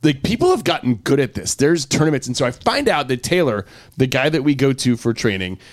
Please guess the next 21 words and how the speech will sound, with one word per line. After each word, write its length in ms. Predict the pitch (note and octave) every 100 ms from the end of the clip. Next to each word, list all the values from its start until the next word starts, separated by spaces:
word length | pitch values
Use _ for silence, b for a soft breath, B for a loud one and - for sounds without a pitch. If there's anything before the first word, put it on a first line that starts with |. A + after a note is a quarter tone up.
| B -
um, 320 | B2 A#2 A2+ - _ _ C#3+
is 180 | C3+
on, 320 | - C#3 D3+ D3+
like, 240 | C#3 -
a 60 | B2+
team 400 | C#3+ C#3+ D#3 C#3+
that 180 | B2
goes 300 | A2 B2 B2+
to 200 | - B2 -
Ireland 600 | G#2+ A2+ A2+ G2+ D#2 D#2+ -
for 420 | - A#2+ A2+ G#2+
these 260 | G2 G#2+ F#2+
tournaments. 520 | - G#2+ D#2 A#1 - B B
So 160 | - C#3
he 120 | D3+
invited 480 | D3 B2+ D3 G#3 B3+
me 120 | A3+
to 100 | F3
join 460 | B2 C#3 C#3+ D3 C3+
his 180 | B2+ G#2+
league 500 | A2 A#2 F#2 -